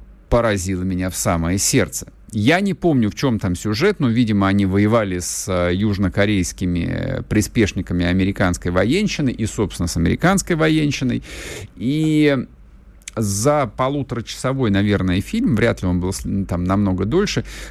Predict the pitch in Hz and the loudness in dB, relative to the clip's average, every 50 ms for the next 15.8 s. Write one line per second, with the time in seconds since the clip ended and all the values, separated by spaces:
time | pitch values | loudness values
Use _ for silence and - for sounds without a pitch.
0 | - - - 101 107 131 180 180 170 156 131 - - 110 101 101 98 113 143 147 | -8 -4 -2 0 2 2 2 2 2 0 0 0 0 2 2 2 4 4 4 4
1 | 123 107 101 - - 92 - - 113 117 - - 82 85 98 95 - - 95 87 | 4 2 0 0 -4 -4 -2 -2 -2 -2 0 2 2 2 2 0 0 -2 -2 -2
2 | - - 92 95 87 82 - - - - 127 117 101 95 90 107 - - - 90 | 0 0 0 0 0 -2 -4 -4 -2 2 2 4 4 4 2 0 0 0 -2 -2
3 | 87 - - 92 92 95 101 110 120 165 190 196 185 175 160 - - - - 151 | -2 -2 -2 0 0 0 0 0 0 2 2 2 2 0 0 -4 -6 -4 0 2
4 | 170 175 175 160 135 131 - 131 127 123 117 107 95 90 - - 110 104 - - | 2 2 2 0 0 -2 -2 0 0 2 2 2 0 0 0 0 0 0 2 2
5 | 104 95 95 101 101 95 95 90 87 92 90 90 87 87 90 85 82 85 87 85 | 2 2 4 4 4 2 2 0 0 0 0 2 2 0 0 0 0 0 0 0
6 | - - 50 - - - - 87 92 101 98 - - 98 90 - 98 90 - - | 0 0 -2 -2 -2 -2 0 2 2 0 2 0 -2 -2 -2 -2 -6 -6 -4 -4
7 | 92 92 101 104 113 135 151 202 214 - - - - - - - - - - 165 | -4 -2 0 0 0 0 0 0 0 -2 -4 -8 -12 -12 -12 -12 -10 -2 -2 2
8 | 190 190 151 - - - 156 165 156 - 127 - - - 113 113 110 110 107 123 | 2 2 2 2 0 0 0 0 0 -2 -6 -4 -2 0 2 2 2 2 0 0
9 | 117 - - 135 - - 90 - - - - - - - - - - - - - | 0 2 0 0 0 -2 -4 -6 -6 -12 -20 -20 -20 -20 -20 -20 -20 -20 -20 -20
10 | - - - - 98 110 123 131 - - - 165 170 147 143 127 - 156 180 226 | -18 -8 -4 0 2 2 2 2 0 0 0 2 2 2 0 0 0 0 0 0
11 | 277 254 - 175 165 139 127 - 139 139 - 240 220 - - 160 156 170 196 180 | -2 -2 -2 -2 -2 -2 0 0 0 0 -2 -4 -8 -6 -6 -4 -4 -2 -2 -2
12 | 160 147 135 147 165 - - - 160 151 143 139 139 139 135 131 127 127 117 107 | 0 0 0 0 -2 -4 -4 -2 -2 0 0 2 2 2 2 2 0 0 0 0
13 | 107 - - 95 92 98 107 - 131 - - 160 151 135 131 156 147 135 120 - | 0 0 0 0 0 0 2 0 2 2 2 2 2 4 2 2 2 2 2 0
14 | - - - - 135 117 113 113 113 113 110 107 107 104 104 117 127 - - 151 | -2 -2 -2 -2 -2 -2 -2 0 0 0 -2 -2 0 0 2 2 0 2 0 -2
15 | 127 - - 127 127 123 120 101 92 - 101 92 - - - - | -2 0 0 0 2 2 2 2 2 0 -2 -4 -4 -6 -10 -12